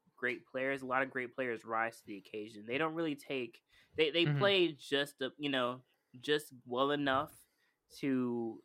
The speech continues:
Speaker 1: solidify their spot in the playoffs. And then when it, the chips are on the, you know, on the table and it matters most,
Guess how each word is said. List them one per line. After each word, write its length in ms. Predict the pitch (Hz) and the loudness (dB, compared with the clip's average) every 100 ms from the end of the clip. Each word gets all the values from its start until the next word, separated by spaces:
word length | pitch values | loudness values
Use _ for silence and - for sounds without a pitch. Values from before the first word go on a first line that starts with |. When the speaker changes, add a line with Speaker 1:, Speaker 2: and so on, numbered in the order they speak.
| - | -16
Speaker 1:
solidify 580 | - 131 131 - 131 | -4 0 0 0 0
their 120 | 117 117 | 0 -6
spot 440 | - 127 123 123 - _ _ - - | -6 -2 0 -2 -8 _ _ -18 -4
in 140 | 131 | -2
the 80 | 139 | -2
playoffs. 720 | - 160 160 156 160 - - _ _ _ _ | -4 -2 2 2 0 -10 -20 _ _ _ _
And 140 | 123 131 | -6 -2
then 300 | 127 127 113 | -2 -2 -2
when 140 | 135 131 | 0 0
it, 120 | 120 | -2
the 80 | 127 | -6
chips 720 | - - 170 170 - - - _ _ _ _ _ | -6 -2 -2 -2 -10 -18 -20 _ _ _ _ _
are 120 | 131 127 | -2 0
on 440 | 135 135 127 131 - - | 2 2 0 -6 -12 -6
the, 120 | 117 - | -6 -4
you 100 | 156 | -2
know, 200 | 143 123 | 0 0
on 180 | 110 131 | 0 -4
the 60 | 123 | -4
table 480 | - 135 131 120 110 | 0 2 2 0 -4
and 100 | 117 | -6
it 60 | |
matters 440 | 120 123 127 131 - | -2 2 2 0 -4
most, 480 | 123 127 131 - | -2 -2 -4 -10